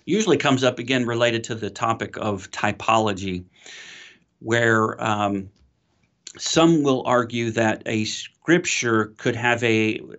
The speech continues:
sensus plenior, meaning a deeper, fuller sense than perhaps what was originally intended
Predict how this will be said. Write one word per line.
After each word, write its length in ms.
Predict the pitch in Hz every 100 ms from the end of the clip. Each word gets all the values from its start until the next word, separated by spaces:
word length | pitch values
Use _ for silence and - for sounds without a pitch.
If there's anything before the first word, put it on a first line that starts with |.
| -
sensus 560 | 117 160 156 151 113
plenior, 580 | - - 151 135 110 107
meaning 440 | 107 107 107 107 110
a 160 | 110
deeper, 840 | 98 98 113 147 175 - 151 151 151 _ _
fuller 680 | - - 151 156 139 117
sense 720 | 107 - - 110 104 87 - - - - - - - _ _
than 680 | 104 104 123 127 131 135 -
perhaps 640 | - 127 117 123 123 117 -
what 260 | 127 131 127
was 220 | 123 113
originally 920 | 123 110 117 143 135 139 135 131 127
intended 1000 | 113 110 - - 139 127 110 101 104 107